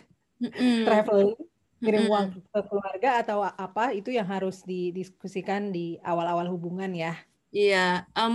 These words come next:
Speaker 1: mesti juga didiskus-, didiskusikan begini, apakah, eee, nanti kalau pindah ke negeri orang itu akan bekerja? Kalau misalnya tidak bekerja kan pasti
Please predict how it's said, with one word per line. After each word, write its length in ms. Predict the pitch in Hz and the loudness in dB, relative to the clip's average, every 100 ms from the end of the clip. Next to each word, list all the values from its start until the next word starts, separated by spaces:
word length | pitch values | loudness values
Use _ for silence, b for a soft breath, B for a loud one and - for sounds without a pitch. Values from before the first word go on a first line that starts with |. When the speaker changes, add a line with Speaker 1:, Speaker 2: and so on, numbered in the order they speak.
| 247 | 0
Speaker 1:
mesti 200 | 247 247 | -2 -4
juga 240 | 226 233 | -2 0
didiskus-, 720 | 285 262 196 220 - 226 247 - | 0 0 -2 -6 -6 -8 -10 -14
didiskusikan 800 | - 202 208 226 240 226 226 269 | -8 -4 -4 -6 -6 -8 -4 -2
begini, 480 | 240 196 202 196 190 B B B B _ _ - | 0 0 0 -2 -4 B B B B _ _ -4
apakah, 720 | 208 220 214 208 202 202 196 - _ | -2 -2 0 2 2 0 -6 -18 _
eee, 640 | 185 185 180 175 175 170 170 | 0 2 2 2 0 0 -2
nanti 200 | 175 175 180 | -2 -4 -4
kalau 320 | 170 175 175 _ _ | -2 -2 -4 _ _
pindah 320 | - 185 175 170 | -2 0 0 -2
ke 60 | 180 | -2
negeri 840 | 175 170 175 170 165 160 160 156 - - | -2 -2 -2 0 2 0 0 -2 -6 -8
orang 320 | 156 156 143 | -6 -6 -6
itu 240 | 156 240 269 | -6 -2 0
akan 360 | - 196 190 | -2 -4 -4
bekerja? 760 | 170 160 151 160 156 151 139 139 - b b b b _ | -4 -6 -6 -4 -2 -4 -8 -12 -18 b b b b _
Kalau 160 | 175 175 | -2 0
misalnya 200 | 185 180 | -2 -2
tidak 160 | 175 175 175 | 0 0 -2
bekerja 320 | 190 180 185 202 | -4 -2 0 0
kan 120 | 220 220 | -4 -6
pasti 220 | 196 - | -6 -8